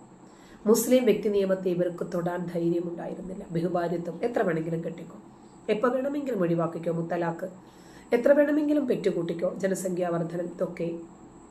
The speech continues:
കൊടുത്തു. മുസ്ലിം ആൺകുട്ടികൾക്ക്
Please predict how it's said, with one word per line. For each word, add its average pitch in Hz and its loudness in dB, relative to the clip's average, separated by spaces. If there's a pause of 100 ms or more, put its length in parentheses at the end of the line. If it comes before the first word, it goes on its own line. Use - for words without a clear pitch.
(160)
കൊടുത്തു. - -14 (1000)
മുസ്ലിം 190 4
ആൺകുട്ടികൾക്ക് 165 -2